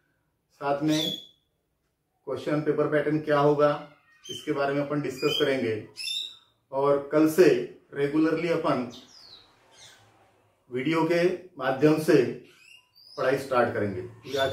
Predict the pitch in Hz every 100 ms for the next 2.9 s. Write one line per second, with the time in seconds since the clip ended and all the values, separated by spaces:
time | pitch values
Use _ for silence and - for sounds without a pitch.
0 | - 131 139 151 151 156 143 123 - _
1 | _ - - 127 143 151 147 143 143 143
2 | 147 139 156 139 135 143 147 147